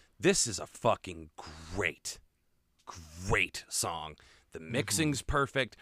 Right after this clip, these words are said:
Speaker 1: It's got more of a sense of fun that I think I wanted out of The Hardest Cut, where it's got this kind of, like, mischievous, like you say, kind of spooky sound to it. There's dreamy elements sprinkled into a, like,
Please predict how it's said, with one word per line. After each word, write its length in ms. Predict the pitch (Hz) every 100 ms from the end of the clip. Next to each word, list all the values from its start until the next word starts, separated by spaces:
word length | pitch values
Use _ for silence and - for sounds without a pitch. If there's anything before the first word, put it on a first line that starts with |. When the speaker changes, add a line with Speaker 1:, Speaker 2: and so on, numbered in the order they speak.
| - - -
Speaker 1:
It's 220 | - -
got 460 | - 127 123 139 139 _ _ _
more 320 | 131 120 139 160
of 100 | 147
a 60 |
sense 280 | - 170 143
of 100 | 131
fun 260 | - 131 139
that 80 |
I 100 | 117
think 220 | 101 135 117
I 80 |
wanted 360 | 98 98 110 131
out 120 | 117
of 80 | 104
The 80 | 95
Hardest 360 | 110 104 95 -
Cut, 380 | - 117 127 -
where 160 | 95
it's 140 | 92 -
got 260 | 113 107
this 220 | - 107 -
kind 220 | 104 101
of, 160 | 90
like, 260 | 92 90 - - - - - - -
mischievous, 1500 | 113 - - - 120 117 127 123 120 117 113 - - - - -
like 220 | 120 117
you 100 | 123
say, 340 | 113 - 120 107
kind 220 | 127 113
of 60 | 104
spooky 420 | - - 127 123
sound 420 | - 104 113 117
to 140 | - 120
it. 180 | 117 - - -
There's 220 | - 113 104
dreamy 540 | 87 107 135 160 151
elements 500 | 147 143 139 135 -
sprinkled 520 | - - 123 131 127
into 580 | 120 123 127 123 - 107
a, 40 | 104
like, 420 | 95 90 90